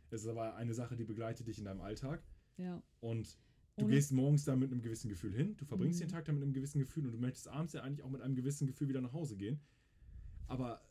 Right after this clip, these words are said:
Speaker 1: das ist halt so eine, so eine Kurve in den Keller.
Speaker 2: Ich komm halt gar nicht aus dieser Arbeit raus. Ich hab so das Gefühl, auch am Wochenende beschäftigt mich das so sehr. Ich hab, also zwischendrin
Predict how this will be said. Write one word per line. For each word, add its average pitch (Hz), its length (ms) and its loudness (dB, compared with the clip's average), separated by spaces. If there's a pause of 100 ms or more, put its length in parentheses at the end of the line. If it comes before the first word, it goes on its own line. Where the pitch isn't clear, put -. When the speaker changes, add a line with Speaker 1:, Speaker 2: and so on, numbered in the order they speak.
(160)
Speaker 1:
das 147 140 2
ist 165 100 2
halt 160 120 4
so 151 60 6
eine, 151 220 10
so 147 80 8
eine 156 180 6 (160)
Kurve 240 260 4
in 202 100 2
den 196 140 2
Keller. 160 380 0 (300)
Speaker 2:
Ich - 160 -4
komm 294 220 -2 (100)
halt 277 320 -4 (160)
gar 233 180 -4
nicht 277 220 -6
aus 240 200 -10
dieser 220 320 -8
Arbeit 233 480 -10 (120)
raus. 214 460 -6 (320)
Ich - 80 -8
hab 226 100 -4
so 240 120 -6
das 220 180 -6
Gefühl, 240 480 -4
auch 214 180 -10
am 202 220 -2
Wochenende 214 540 -6
beschäftigt - 640 -12
mich 220 140 -4
das - 360 -14
so 262 240 -8
sehr. 240 540 -2 (720)
Ich 208 140 -4
hab, 240 160 0 (100)
also 202 400 -2
zwischendrin 233 640 0